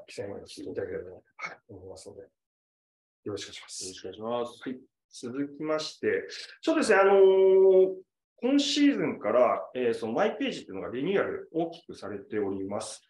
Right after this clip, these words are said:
Speaker 1: で、もしかしたらもうご覧になられている方いらっしゃるかもしれないですけども、えーと、選手を三名、えー、皆様の推しを設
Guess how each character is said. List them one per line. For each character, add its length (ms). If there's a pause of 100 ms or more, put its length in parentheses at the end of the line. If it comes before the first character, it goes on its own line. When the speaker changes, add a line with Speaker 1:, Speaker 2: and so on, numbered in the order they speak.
(140)
Speaker 1:
で、 180
も 280
し 220 (200)
か 120
し 100
た 100
ら 100
も 160
う 40
ご 80
覧 120
に 60
な 60
ら 80
れ 40
て 60
い 60
る 20
方 260
い 60
ら 80
っ 20
し 100
ゃ 60
る 100
か 60
も 80
し 140
れ 60
な 40
い 40
で 80
す 80
け 40
ど 80
も、 340 (300)
え 40
ー 260
と、 80
選 300
手 160
を 40
三 220
名、 60 (420)
え 160
ー、 20
皆 140
様 160
の 80
推 80
し 240
を 200
設 160